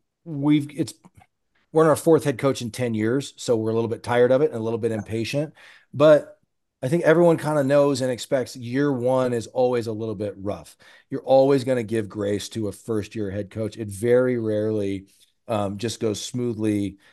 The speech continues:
Speaker 1: uh, and, and especially when you take over a program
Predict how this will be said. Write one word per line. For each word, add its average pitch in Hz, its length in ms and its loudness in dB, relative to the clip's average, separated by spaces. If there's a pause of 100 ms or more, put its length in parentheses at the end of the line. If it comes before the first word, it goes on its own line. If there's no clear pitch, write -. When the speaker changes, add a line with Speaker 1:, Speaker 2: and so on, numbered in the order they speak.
(120)
Speaker 1:
uh, - 60 -16 (100)
and, 127 200 0
and 127 180 -4
especially 139 380 -2
when 127 120 -2
you 117 80 -6
take 127 240 -4
over 117 280 2
a 101 60 -2
program 110 720 -2